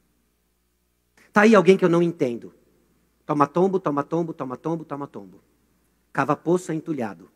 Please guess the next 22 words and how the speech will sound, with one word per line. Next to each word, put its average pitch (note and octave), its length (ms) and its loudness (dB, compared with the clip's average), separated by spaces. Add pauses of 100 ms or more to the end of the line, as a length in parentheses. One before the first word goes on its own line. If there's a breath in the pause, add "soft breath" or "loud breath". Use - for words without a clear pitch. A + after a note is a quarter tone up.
(160)
Cava C3+ 220 -8
poço F3 320 -6
é - 20 -6
entulhado. B2 520 -8 (1800)
Tem A2 120 -20
conflito C3+ 340 -10
dentro D3+ 160 -2
de D3+ 60 -10
casa." A#2+ 500 -4 (1200)
Mas E3+ 140 0
ele G3+ 80 2
responde F3+ 480 2
com B3 360 4 (920)
fé. - 420 -4 (3000)
Meus E3 120 -12
irmãos, A#3 280 4
pra G#3 120 0
ser - 240 -4
uma A#3+ 160 2
bênção F3+ 560 -2
pro C3 200 -8
mundo, C#3+ 440 -2